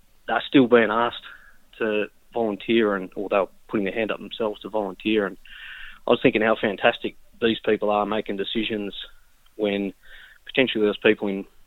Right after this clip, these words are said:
paid roles not making decisions <laughs> at, at a higher level, and the volunteers back at club level really deserve some exposure through the media. And, and I was trying to find a podcast myself driving around that, you know, really gave some exposure, uh, to that community level, and, and,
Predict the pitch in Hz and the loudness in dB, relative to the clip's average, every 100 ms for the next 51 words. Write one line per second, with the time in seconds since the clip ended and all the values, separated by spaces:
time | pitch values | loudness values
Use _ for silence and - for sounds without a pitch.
0 | _ - 110 110 104 98 - 110 113 107 | _ -2 0 2 2 0 -2 -2 0 -2
1 | 104 101 127 165 190 - - - - 107 | -4 -4 -2 -4 -6 -10 -8 -6 -6 -4
2 | 101 117 107 110 143 202 - 107 104 - | -2 0 0 0 -2 -6 -8 -8 -8 -12
3 | - 113 - 120 107 - 110 104 110 - | -8 -6 2 2 2 -2 -2 0 -2 -4
4 | - 110 101 107 104 - - - - - | -4 -2 0 0 -2 -6 -14 -20 -14 0
5 | 113 104 101 104 101 98 - - - - | 2 2 0 2 2 0 -6 -20 -20 -20
6 | - - - 113 98 - 110 143 190 214 | -20 -20 -8 -6 -6 2 2 2 -2 -14
7 | _ _ - 117 107 117 147 170 147 110 | _ _ -12 -8 -2 -2 -2 0 2 0
8 | - 104 101 - 120 120 - 101 98 107 | -2 -4 -6 -2 4 4 4 -6 -4 -6
9 | 101 - 113 - 107 - 104 - 127 - | -6 -4 -4 -2 -4 -4 -10 0 0 0
10 | 110 107 101 104 107 107 104 - - 104 | 0 0 0 0 0 -2 -8 -12 -12 -6
11 | 101 110 101 104 104 104 - 98 - 104 | -4 -2 -4 2 2 2 -4 -10 -4 0
12 | 107 107 107 - - - - - - - | 2 2 0 -2 -10 -20 -20 -20 -20 -10
13 | 107 98 95 110 107 - 110 113 107 120 | -2 -2 0 2 2 0 -2 0 4 6
14 | 151 165 135 113 - 110 107 | 8 8 6 0 -4 -2 -2